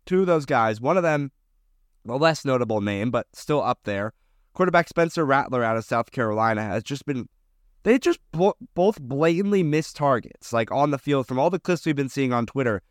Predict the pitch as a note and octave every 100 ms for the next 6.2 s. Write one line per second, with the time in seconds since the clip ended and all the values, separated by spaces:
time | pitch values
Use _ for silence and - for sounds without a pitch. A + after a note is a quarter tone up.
0 | _ - C3 C#3+ - C#3 A2 A#2 B2+ -
1 | B2 G#2 A#2 F2 - _ _ - C3+ F3
2 | G3 F#3 D3 C3 A2+ G#2 A2 B2+ A2+ A2
3 | C3 D3+ C#3+ C3+ B2+ A#2+ A#2 A2+ F#2+ -
4 | G#2 - A#2 C#3+ F3+ - _ _ - C#3+
5 | - G#3 G3+ G#3 G3+ F3+ E3+ F#3+ - G3
6 | F3+ F3